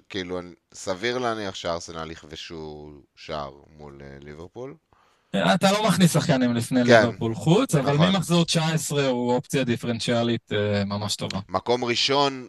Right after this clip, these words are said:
Speaker 1: by far בפנלטי אריה טאצ'ס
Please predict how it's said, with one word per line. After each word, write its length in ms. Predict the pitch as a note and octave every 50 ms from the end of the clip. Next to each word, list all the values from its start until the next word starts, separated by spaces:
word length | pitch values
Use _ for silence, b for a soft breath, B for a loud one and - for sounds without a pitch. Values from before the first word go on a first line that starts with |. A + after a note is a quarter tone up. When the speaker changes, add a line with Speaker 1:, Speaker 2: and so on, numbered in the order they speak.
| - F#2
Speaker 1:
by 360 | E2+ F#2+ F#2+ F#2+ F#2 - -
far 300 | - B2+ B2+ B2 A2 G2 E2+ D#2+ D2+ D2+ - _ _ _ _
בפנלטי 1800 | D2 D2+ D#2+ D#2+ D#2+ D#2+ D#2+ D#2+ D#2+ D#2+ D#2+ D#2+ D#2+ E2 D#2+ D#2+ D#2 D#2 D#2 D#2+ _ _ _ _ _ G#2 G2 G2+ G#2 G2+ G2 - - F2 F2
אריה 260 | F2 F2 E2+ E2+ E2 D#2+
טאצ'ס 680 | - E2+ E2+ - - - C#2+ C#2 - - - - -